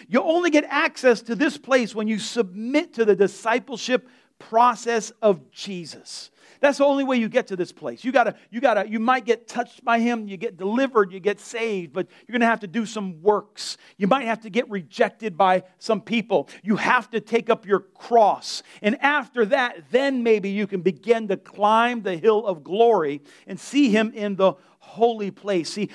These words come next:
when he calls you, you have to turn from every other thing and let Jesus clothe you the way he wants to clothe you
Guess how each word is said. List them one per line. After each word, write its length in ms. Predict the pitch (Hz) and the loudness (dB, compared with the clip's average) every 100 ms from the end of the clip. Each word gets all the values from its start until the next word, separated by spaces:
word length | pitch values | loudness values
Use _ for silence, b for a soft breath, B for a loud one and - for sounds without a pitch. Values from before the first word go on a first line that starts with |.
| B | B
when 160 | 226 | 0
he 100 | 220 | 0
calls 720 | 226 - - 247 277 262 214 | -2 -10 -2 4 4 4 -2
you, 160 | 185 170 | -10 -8
you 140 | 180 | -4
have 180 | 220 214 | -2 -2
to 100 | 214 | -6
turn 540 | - - 254 233 190 - b | -14 -6 0 0 0 -4 b
from 200 | - 214 220 | -4 -4 0
every 380 | 262 262 262 285 | 0 2 0 0
other 320 | 240 233 208 | 0 2 -2
thing 400 | 208 240 208 175 b b | -4 -4 -4 -4 b b
and 200 | 208 214 | 0 2
let 260 | 226 196 | 2 0
Jesus 800 | 143 - 254 277 277 254 190 214 - | -14 -4 4 6 6 4 0 -4 -6
clothe 640 | - - 208 220 220 185 | -18 -6 2 2 2 -6
you 360 | 156 156 113 85 B B - | -6 -6 -6 -12 B B 0
the 80 | 208 | 2
way 240 | 220 185 | 4 0
he 340 | - 233 285 269 | -2 4 6 6
wants 260 | 240 208 | 4 0
to 80 | 196 | -6
clothe 380 | - 208 196 156 | -2 2 2 2
you 200 | 185 | -8